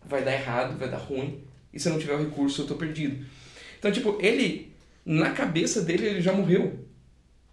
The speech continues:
Ele tá tentando criar um sistema de bem e mal dentro da cabeça dele e que toda religião é isso. Toda religião é uma, tentar colocar um sistema de bem e mal,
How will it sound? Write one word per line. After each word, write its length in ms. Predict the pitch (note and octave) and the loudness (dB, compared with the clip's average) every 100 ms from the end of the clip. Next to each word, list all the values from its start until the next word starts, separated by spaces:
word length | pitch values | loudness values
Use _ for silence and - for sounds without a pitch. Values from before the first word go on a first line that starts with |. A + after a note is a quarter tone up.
| _ - _ _ - | _ -20 _ _ -12
Ele 120 | D#3 | -2
tá 120 | D#3+ F#3+ | 2 2
tentando 440 | G#3+ F#3+ G#3+ A#3+ | 2 4 4 4
criar 240 | G#3+ F#3+ | 2 -2
um 60 | A3 | -2
sistema 420 | - F#3 G3+ G#3+ | -2 -2 0 0
de 80 | F3 | 0
bem 160 | D3+ F#3 | 0 0
e 40 | |
mal 240 | F3+ D#3 F3 | 0 0 0
dentro 240 | E3+ F3+ | -2 -4
da 80 | D#3+ | -4
cabeça 320 | D#3+ D#3 D3 | -4 -4 -4
dele 300 | C#3 F3 F#3 | -2 0 0
e 20 | |
que 140 | F3 - - | -4 -6 0
toda 340 | G#3+ A#3 A#3 | 4 6 4
religião 480 | F#3+ E3 D#3 D#3+ E3 | 2 0 0 -2 -2
é 40 | |
isso. 380 | C3 - - - - - - - _ _ - - - - _ _ _ _ _ _ _ - - - | -4 -8 -14 -20 -20 -20 -20 -20 _ _ -20 -20 -20 -20 _ _ _ _ _ _ _ -20 -20 2
Toda 260 | G3 A#3+ A3 | 4 6 4
religião 560 | F#3+ F3+ E3 F3+ F#3+ - - | 4 4 4 2 0 -6 -6
é 120 | E3 | 2
uma, 100 | D#3 D#3 - - | 2 2 -2 0
tentar 320 | E3+ D#3 F3 | 0 2 -2
colocar 300 | F3 E3 F3 | -2 -2 0
um 40 | E3+ | -2
sistema 380 | - - E3+ | -2 -2 0
de 120 | D#3 - | 0 0
bem 180 | D3+ D3+ | 0 2
e 60 | |
mal, 460 | C3+ C#3 F3+ - | 2 0 -2 -6